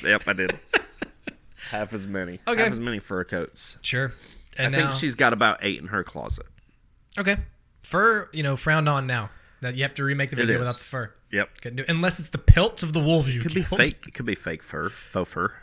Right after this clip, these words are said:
Speaker 1: Faux fur.
Speaker 2: Faux fur. Okay. That was the name of the driver, coincidentally.
Speaker 1: Faux
Speaker 2: That's
Speaker 1: fur.
Speaker 2: <laughs> Yeah.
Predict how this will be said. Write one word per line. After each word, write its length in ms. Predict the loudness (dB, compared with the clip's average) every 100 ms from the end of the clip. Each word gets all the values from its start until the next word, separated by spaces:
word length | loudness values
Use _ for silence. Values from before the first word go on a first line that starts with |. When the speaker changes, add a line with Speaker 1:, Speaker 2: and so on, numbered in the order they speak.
| -14
Speaker 1:
Faux 240 | -8 -6 -6
fur. 160 | -6 -10 -12 -8
Speaker 2:
Faux 180 | -6 -4
fur. 140 | -6 -6
Okay. 220 | -4 -2 -4 -8 -12 -2
That 140 | 0
was 140 | 0 0
the 40 |
name 220 | 2 2
of 140 | 2 0
the 80 | 0
driver, 280 | 2 2
coincidentally. 560 | 2 0 0 -2 -2 0
Speaker 1:
Faux 160 | 2 8
Speaker 2:
That's 120 | 10
Speaker 1:
fur. 640 | 12 10 8 0 -6 -10 -4
Speaker 2:
<laughs> 40 |
Yeah. 120 | -2